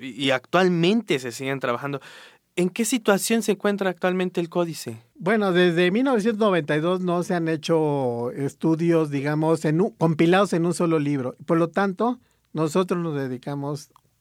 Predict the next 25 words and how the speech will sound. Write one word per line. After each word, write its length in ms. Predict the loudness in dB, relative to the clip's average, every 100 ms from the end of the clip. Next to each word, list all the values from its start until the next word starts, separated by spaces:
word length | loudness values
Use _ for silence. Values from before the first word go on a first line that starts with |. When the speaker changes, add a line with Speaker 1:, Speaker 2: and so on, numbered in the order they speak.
| _
Speaker 2:
a 440 | -6 -4 -2 -4 -4
hacer 260 | -2 0
estos 360 | 0 -2 -4 -4
estudios 680 | -4 0 0 2 2 0 -2
en 100 | -2
un 120 | -2
nuevo 260 | 0 0
proyecto. 540 | -2 -4 -4 -8 _ -8
Speaker 1:
O 100 | -2
sea, 140 | 0 2
se 100 | 2
están 280 | 2 2 4
trabajando 540 | 4 2 0 -4 -2
en 80 | -4
él. 140 | -8 _
Speaker 2:
Sí, 380 | -4 -2 -2 -2
nosotros 520 | -2 0 0 0 2
tenemos 400 | 2 2 2 0
el 120 | 0
apoyo 440 | 0 0 2 2 0
de 100 | 0
la 140 | 0
unam, 460 | 0 0 0 0 -2
de 120 | 0
gapa, 440 | 0 0 -2 -6